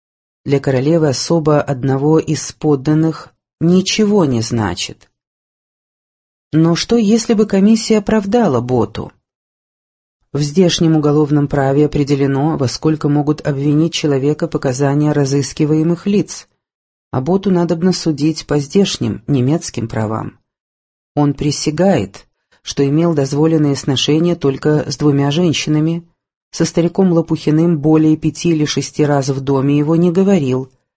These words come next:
а с молодым никогда. В доме Лилиенфельда более одного раза в год не был, а других людей, замешанных в дело, не знает.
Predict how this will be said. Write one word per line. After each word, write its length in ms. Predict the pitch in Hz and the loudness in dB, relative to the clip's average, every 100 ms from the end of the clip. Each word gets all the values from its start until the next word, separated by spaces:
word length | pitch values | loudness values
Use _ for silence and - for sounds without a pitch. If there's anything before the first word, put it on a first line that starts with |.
| _ _ _ - | _ _ _ -6
а 100 | 143 | -4
с 100 | - | 0
молодым 420 | 165 175 202 233 | 2 2 4 4
никогда. 800 | 233 226 226 170 135 120 113 - _ _ _ _ - | 4 2 0 0 0 0 0 -6 _ _ _ _ -8
В 120 | 147 | -2
доме 380 | 165 175 170 160 | 0 2 2 2
Лилиенфельда 840 | 165 160 160 151 - 160 165 175 | 0 2 2 0 0 0 0 -2
более 380 | 143 151 143 139 | 0 2 2 2
одного 320 | 135 139 139 | 0 0 0
раза 280 | 135 127 131 | 0 -2 -4
в 80 | |
год 220 | 127 127 139 | -2 -4 -2
не 200 | 131 120 | -2 -2
был, 280 | 147 170 - _ _ _ _ | -2 -4 -8 _ _ _ _
а 100 | 139 | -4
других 380 | 151 185 214 220 | 0 0 0 0
людей, 320 | 151 135 143 | 0 2 0
замешанных 560 | 135 143 143 - 143 139 | 2 0 0 -2 -2 -4
в 60 | |
дело, 260 | 131 165 190 | -2 0 2
не 240 | 196 165 | 4 2
знает. 640 | 180 156 139 120 110 - | 0 0 0 -2 -4 -8